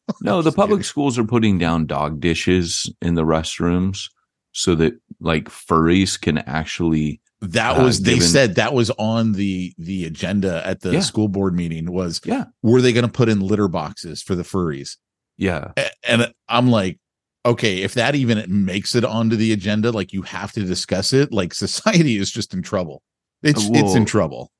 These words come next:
Speaker 1: it, it's beyond in California. I mean, that, that ship sailed,
Speaker 2: That was
Speaker 1: you know?
Speaker 2: Oregon. That was
Speaker 1: Yeah.
Speaker 2: Oregon. That wasn't
Speaker 1: Yeah.
Speaker 2: California.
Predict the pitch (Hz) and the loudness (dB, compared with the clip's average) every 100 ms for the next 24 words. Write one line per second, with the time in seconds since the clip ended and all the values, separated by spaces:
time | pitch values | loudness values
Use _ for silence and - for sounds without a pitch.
0 | _ 113 110 - 110 - - 85 82 120 | _ 2 2 4 0 0 -4 -4 -2 0
1 | 87 73 64 76 73 78 71 67 71 80 | -2 -4 -12 -10 -6 -6 -6 -10 -8 -4
2 | 95 - 98 117 - - - 65 110 143 | -4 -4 -2 -2 -4 -8 -6 -2 2 4
3 | 277 277 139 240 359 - - - _ _ | 4 2 2 2 2 -2 -6 -16 _ _
4 | 139 285 254 180 403 302 - 101 151 208 | 0 2 2 2 2 0 -4 -4 0 0
5 | 233 233 269 214 339 208 | 0 -2 0 -2 -2 -6